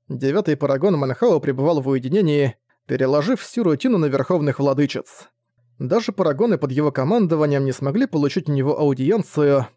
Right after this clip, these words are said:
Пока их лидер медитировал в уединении, его подчиненные все больше нервничали. Все-таки Манхао являлся одним из девяти важнейших людей школы безбрежных просторов,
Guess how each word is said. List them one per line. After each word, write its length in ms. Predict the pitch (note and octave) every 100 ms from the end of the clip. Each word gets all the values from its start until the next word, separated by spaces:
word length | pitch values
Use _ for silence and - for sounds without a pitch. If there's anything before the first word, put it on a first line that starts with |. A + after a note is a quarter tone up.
| _ _ -
Пока 300 | C#3 - F#3
их 180 | D#3+ C#3+
лидер 300 | D#3+ F#3 D3+
медитировал 640 | C3+ B2+ - G#3 D3+ C#3+
в 80 | C3
уединении, 680 | C3+ B2+ E3 G3+ D3+ C#3 - _ -
его 260 | B2+ A#3
подчиненные 600 | C4 D3 - F#3+ G3+ D3+
все 180 | B2+ C#3
больше 300 | C3+ D#3+ C#3+
нервничали. 720 | D3 D3 B2+ A#2+ B2+ A2+ - - _ _ -
Все-таки 380 | - C3+ -
Манхао 460 | C#3 B2+ A#2+ C3+ E3
являлся 520 | D3 B2+ C3+ E3 -
одним 320 | C3 C#3 F#3+
из 80 | D3+
девяти 340 | C3+ C3 C3 A#3
важнейших 560 | D3 B2+ F#3 F3+ C#3
людей 300 | C#3 C#3 F#3
школы 300 | - F3+ D#3
безбрежных 520 | C#3+ C3 C#3+ C3+ C3+
просторов, 600 | - - - G#3+ D3+ -